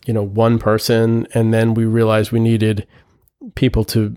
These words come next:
you know, be on the fan engagement team. So now we have an actual, an entire team in the Philippines that does all of our fan engagement. So we've got five people, we're adding another person. Um,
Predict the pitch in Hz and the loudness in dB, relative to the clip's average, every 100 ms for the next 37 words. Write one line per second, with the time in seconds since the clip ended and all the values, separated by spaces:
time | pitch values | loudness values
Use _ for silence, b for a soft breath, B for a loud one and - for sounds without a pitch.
0 | - 135 107 104 107 107 - 113 110 104 | -2 2 2 2 0 -2 0 0 0 0
1 | 123 131 120 107 127 123 117 117 113 117 | -2 -2 -4 -4 0 0 0 -2 -2 0
2 | 120 107 107 107 - 113 - 120 113 - | 0 2 2 0 -2 -4 2 2 2 0
3 | 101 110 104 - 135 127 120 113 B B | 0 0 -2 -2 0 2 2 -2 B B
4 | B _ 127 117 - 110 107 120 117 110 | B _ 2 2 2 0 0 0 0 0
5 | 101 101 107 104 - 117 113 113 110 107 | 0 0 0 0 0 2 2 2 2 0
6 | 110 107 104 117 131 117 120 117 - 117 | 0 0 0 2 0 2 0 0 -4 -4
7 | 117 - 104 - 113 113 - 113 110 107 | -4 -4 -8 -2 0 0 -2 -4 -2 -2
8 | 107 107 107 107 107 107 104 110 110 110 | -2 -2 -2 0 0 -2 -2 -2 0 0
9 | 104 104 113 107 101 98 104 | 0 -2 -4 -2 -2 -2 -6